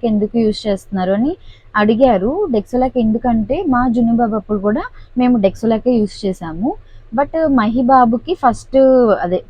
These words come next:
పుట్టిన తర్వాత ఫస్ట్ డే వాళ్ళు Similac అయితే ఇచ్చారు, ఆ, హాస్పిటల్ వాళ్ళు. Similac యూజ్ చేసాం, బానే ఉంది. మోషన్, ఆ, అంటే ఒక త్రీ, ఆ, త్రీ డేస్, ఒక వన్ వీక్ వచ్చింది ఆ పౌడర్ డబ్బా వచ్చేసి. ఆ వీక్ పర్లా బానే వెళ్ళాడు. సరే ఒకసారి Dexolac ట్రై చేద్దాం, జున్నుకి అదే పడింది కదా,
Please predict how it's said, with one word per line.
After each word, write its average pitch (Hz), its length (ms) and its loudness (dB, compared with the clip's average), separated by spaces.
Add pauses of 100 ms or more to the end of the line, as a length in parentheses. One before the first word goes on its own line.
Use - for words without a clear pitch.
పుట్టిన 269 280 -2
తర్వాత 208 460 2
ఫస్ట్ 233 380 -6
డే 262 100 4
వాళ్ళు 262 240 0
Similac 262 440 0
అయితే 247 220 -2
ఇచ్చారు, 165 480 -8 (420)
ఆ, 196 120 -2
హాస్పిటల్ 208 500 -2
వాళ్ళు. 190 220 2
Similac 247 500 2
యూజ్ 247 280 -2
చేసాం, 277 260 0
బానే 226 360 2
ఉంది. 226 460 -2 (400)
మోషన్, 262 380 0
ఆ, 277 300 0
అంటే 254 320 0
ఒక 359 200 -2
త్రీ, 247 540 -2
ఆ, 190 200 -4
త్రీ 233 220 -4
డేస్, 254 340 2
ఒక 185 220 -4
వన్ 190 240 0
వీక్ 247 180 -4
వచ్చింది 190 460 -2
ఆ 247 140 0
పౌడర్ 180 460 -2
డబ్బా 170 260 -4
వచ్చేసి. 165 520 -8 (360)
ఆ 233 100 4
వీక్ 247 320 -2 (100)
పర్లా 262 200 4
బానే 214 440 2
వెళ్ళాడు. 214 420 0
సరే 262 240 0
ఒకసారి 247 280 -4
Dexolac 233 400 -2
ట్రై 202 260 -2
చేద్దాం, 214 360 -2
జున్నుకి 202 520 -2
అదే 202 180 -2
పడింది 196 400 -2
కదా, 180 340 -6